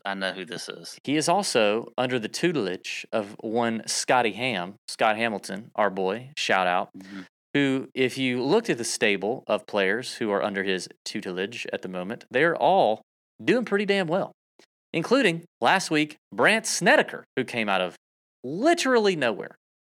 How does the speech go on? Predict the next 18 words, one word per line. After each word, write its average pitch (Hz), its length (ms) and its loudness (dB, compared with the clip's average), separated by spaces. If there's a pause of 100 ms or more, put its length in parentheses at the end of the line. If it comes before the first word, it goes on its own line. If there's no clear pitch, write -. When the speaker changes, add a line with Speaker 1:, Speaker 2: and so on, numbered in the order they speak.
(200)
Speaker 1:
Okay, 123 160 2
and 113 80 2
that's 165 220 4
who 175 100 6
I 131 80 6
thought 120 240 4
you 113 100 0
were 107 100 0
thinking 104 340 -2
of. 85 260 -6 (100)
Speaker 2:
Nope. 170 300 0 (800)
It's - 260 -8
Jason 147 600 0
Dufner - 380 -4 (460)
at 110 140 0 (100)
twelve 139 680 0 (280)
to 156 80 -2
one. 104 300 -6